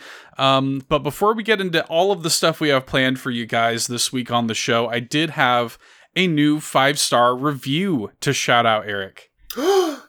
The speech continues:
Speaker 2: Ah, it's a Christmas
Speaker 1: Yes.
Speaker 2: miracle, Seth.
Speaker 1: <laughs> Yes, somebody gave us a Christmas present of a five-star review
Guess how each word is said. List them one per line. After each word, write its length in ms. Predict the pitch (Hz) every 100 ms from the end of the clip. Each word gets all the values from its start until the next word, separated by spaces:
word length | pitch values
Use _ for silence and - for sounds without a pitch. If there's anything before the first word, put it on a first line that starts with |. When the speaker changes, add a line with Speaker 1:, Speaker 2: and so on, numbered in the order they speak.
| _ 190
Speaker 2:
Ah, 360 | 190 240 202
it's 160 | 208 -
a 40 |
Christmas 480 | - 240 160 175 -
Speaker 1:
Yes. 20 |
Speaker 2:
miracle, 420 | 240 240 233 202
Seth. 460 | 185 214 202 208 -
Speaker 1:
<laughs> 40 | - 214 - - - _ 180
Yes, 300 | 180 214 -
somebody 340 | - 170 185
gave 280 | 160 170 175
us 260 | 180 - - - -
a 100 | -
Christmas 560 | 165 - 190 - 175 -
present 440 | - 139 135 135
of 140 | 131 127
a 100 | 131
five-star 600 | 143 139 139 - 143 135
review 420 | 131 165 165